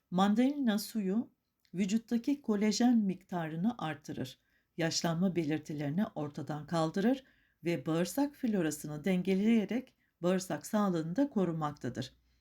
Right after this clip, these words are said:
Yani gördüğünüz gibi meyvelerinde çok faydaları bulunuyor.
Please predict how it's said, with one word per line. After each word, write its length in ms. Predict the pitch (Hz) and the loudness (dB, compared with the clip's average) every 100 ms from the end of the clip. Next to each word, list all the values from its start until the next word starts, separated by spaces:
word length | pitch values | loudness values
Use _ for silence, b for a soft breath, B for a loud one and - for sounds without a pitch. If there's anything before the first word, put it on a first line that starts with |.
| _ - | _ 0
Yani 360 | 277 226 185 | 4 4 4
gördüğünüz 600 | 190 220 214 208 185 - | 2 2 2 2 0 -4
gibi 260 | - - 185 | -8 -4 0
meyvelerinde 720 | 190 190 180 165 151 156 208 | 4 2 2 -2 -4 -4 -4
çok 340 | 226 - 220 _ | -4 -6 -8 _
faydaları 720 | 175 165 160 156 165 208 175 | -2 -2 -2 -2 2 2 0
bulunuyor. 520 | 151 147 135 123 | -4 -2 -2 -4